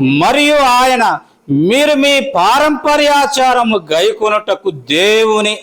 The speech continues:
ఆజ్ఞను బొత్తిగా." అయితే మన జీవితాలు ఎట్లా ఉన్నాయంట?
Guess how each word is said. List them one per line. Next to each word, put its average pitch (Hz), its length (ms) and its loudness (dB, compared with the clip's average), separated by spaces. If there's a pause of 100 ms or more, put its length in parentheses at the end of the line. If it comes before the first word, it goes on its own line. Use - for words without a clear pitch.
(140)
ఆజ్ఞను 175 720 0
బొత్తిగా." 175 1200 -2 (2500)
అయితే 127 260 -2
మన 127 200 0
జీవితాలు 170 600 -2
ఎట్లా 147 280 -4
ఉన్నాయంట? 123 600 -2